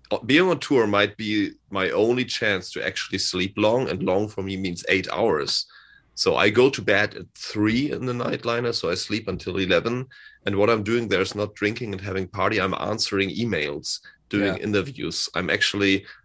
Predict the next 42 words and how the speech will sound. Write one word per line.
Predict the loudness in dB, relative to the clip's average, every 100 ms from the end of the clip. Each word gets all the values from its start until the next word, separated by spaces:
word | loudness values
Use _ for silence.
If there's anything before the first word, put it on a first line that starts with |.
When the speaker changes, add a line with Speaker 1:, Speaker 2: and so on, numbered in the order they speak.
| _
Speaker 1:
after | -2 -2 -4
the | -4 -2
show, | 0 2 2 0
I'm | -4 -2
actually | -2 -2 -4 -4 -4
still | -4 2 2 2 -2
working | 0 2 2 -4 -10
two | -8 -6
hours | -4 -4 -4 -6
on | -6
the | -8
tour | -8 -6 -6
bus." | -8 -8 -8
So | -8 -8 -8 -4
Speaker 2:
Yeah. | -4 -4 -2
Speaker 1:
people | 2 4 6
don't | 4
see | 2 0
that. | 0 -4 -6
So | -4 -2 4
they | 4
just | 4 -2 -4 -6
see, | -4 -2 2
like, | 2 2 0
someone | -6 -6 0 0 0 -4 -12 -20 -20 _ _ _ -6
coming | 0 2 2
out | 4 4
of | 2
the | 0
bus, | 2 2 2 -2
like, | -6 -6 -8
tired, | 0 4 4 4 0
uh, | 4 6 4 -4 -20 -4
at | -4
twelve | 0 4 6 4
at | 0
noon, | -2 2 4
and | 4
they | 2 -2
think, | -2 -6
like, | -4 -4
"Oh, | -6 -8 -10